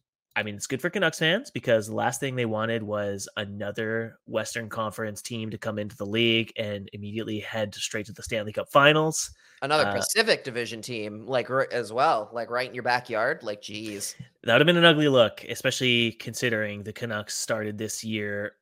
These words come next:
Speaker 1: completely falling off cliff and immediately canned all of their management team. So, like, this would have been the worst year probably for ownership to have the Seattle Kraken come in and be stars while they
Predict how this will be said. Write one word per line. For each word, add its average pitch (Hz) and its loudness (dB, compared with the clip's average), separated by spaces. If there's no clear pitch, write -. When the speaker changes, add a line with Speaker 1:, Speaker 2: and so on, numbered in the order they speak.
Speaker 1:
completely 127 -2
falling 113 -2
off 107 -8
cliff 113 2
and 107 -4
immediately 113 -2
canned 110 -4
all 104 -2
of 101 -8
their 110 -6
management 131 2
team. 127 -6
So, 139 4
like, 117 6
this 139 4
would 175 6
have 139 4
been 117 4
the 131 0
worst 120 -2
year 113 -2
probably 151 0
for 117 0
ownership 117 -6
to 117 -10
have 107 -2
the 120 -12
Seattle 107 -2
Kraken 107 -6
come 120 -4
in 117 -2
and 110 -8
be 107 -8
stars 110 -2
while 104 0
they 110 -2